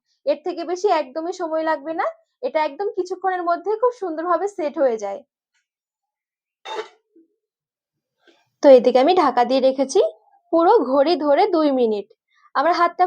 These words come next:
পরিষ্কার করতে যতক্ষণ টাইম লেগেছে, ততক্ষণই আমি এখানে রেস্টে রেখেছি। দেখবেন এই দুই মিনিট পর দেখবেন এটা খুব সুন্দরভাবে সেট হয়ে যাবে। এই দেখুন হাতের মধ্যে কিন্তু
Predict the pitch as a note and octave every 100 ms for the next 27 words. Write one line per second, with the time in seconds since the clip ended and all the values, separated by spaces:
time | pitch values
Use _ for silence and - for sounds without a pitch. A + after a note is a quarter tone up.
0 | F4+ E4 E4 F4 F4+ F#4+ E4+ E4 E4 F#4
1 | E4+ E4 E4 E4 E4 E4 A#4+ D4+ C4+ D#4
2 | D4 C#4+ C#4 C4+ E4 G#4+ D4 - C#4 A3+
3 | A#3+ A#3 A3 G#3+ _ _ _ _ A#3 A3+
4 | C#4 D#4+ A#3+ C#4 D4 D4+ F4 - D4 C#4+
5 | C#4 E4 F#4+ G4 D4+ D4+ G#4 - E4 D4+
6 | E4 D#4+ F4+ - D#4+ C#4 D4 B3 A3 G3
7 | G3+ _ _ _ _ C4+ C#4 C#4 F#4+ C5+
8 | D4 B3 C#4 C4+ C4 D4 D4